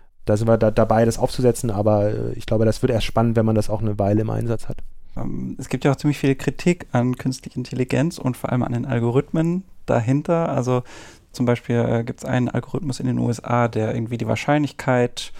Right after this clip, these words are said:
Speaker 2: beziffert, dass ein Häftling wieder sozusagen kriminell wird, nachdem er aus dem Gefängnis entlassen wurde. Und da kann man sozusagen statistisch zeigen, dass der bei Menschen mit dunkler Hautfarbe die Wahrscheinlichkeit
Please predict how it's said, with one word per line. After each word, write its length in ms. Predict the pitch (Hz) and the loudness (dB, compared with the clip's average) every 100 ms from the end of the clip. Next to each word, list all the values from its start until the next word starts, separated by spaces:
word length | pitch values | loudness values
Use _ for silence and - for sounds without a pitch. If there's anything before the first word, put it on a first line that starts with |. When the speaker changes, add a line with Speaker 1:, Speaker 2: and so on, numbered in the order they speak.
| - - - - | -14 -18 -16 -6
Speaker 2:
beziffert, 640 | 123 - 131 - 123 120 - | -6 0 0 2 0 0 -2
dass 460 | - 113 113 - - | -2 0 0 -4 -4
ein 240 | 113 113 | -2 -2
Häftling 720 | 104 135 - - 131 131 131 127 113 110 110 | 0 -2 -2 -2 0 2 0 -4 -8 -6 -2
wieder 600 | 127 131 123 120 120 120 | 0 2 2 4 2 0
sozusagen 480 | 113 - 113 117 113 | -6 -8 -4 -4 -4
kriminell 460 | - 127 143 165 | -2 0 2 2
wird, 340 | 165 156 - - | 0 -2 -2 -8
nachdem 300 | 127 - 123 | -6 -4 -4
er 60 | 123 | -4
aus 120 | 123 | -6
dem 60 | |
Gefängnis 360 | 131 - 123 117 | -8 -6 -6 -6
entlassen 380 | 120 123 117 117 | -6 -6 -6 -4
wurde. 260 | 120 117 113 - - - - _ _ | -2 -2 -6 -12 -20 -20 -20 _ _
Und 440 | 117 117 117 113 _ | -2 0 0 -4 _
da 160 | 113 110 | -6 -6
kann 320 | - - 120 | -8 -4 -2
man 140 | 117 | 0
sozusagen 400 | 117 - - 110 | -2 -8 -4 -4
statistisch 540 | - 107 131 - 113 - | -4 -6 -6 -8 -10 -4
zeigen, 440 | 123 110 113 110 | 0 0 0 -4
dass 260 | 113 107 - | -6 -6 -4
der 440 | 101 104 107 - - | -2 -2 -2 -6 -6
bei 340 | 104 104 107 | -4 -2 -2
Menschen 340 | 110 107 110 113 | -2 -4 -4 -4
mit 120 | 113 | 0
dunkler 300 | 131 120 110 | 0 0 0
Hautfarbe 760 | 113 113 - 107 104 104 107 - - - - - | 0 -2 0 2 2 2 0 -4 -12 -20 -14 -6
die 80 | 110 | -2
Wahrscheinlichkeit 600 | 110 123 110 - 113 | 0 0 -2 -2 -2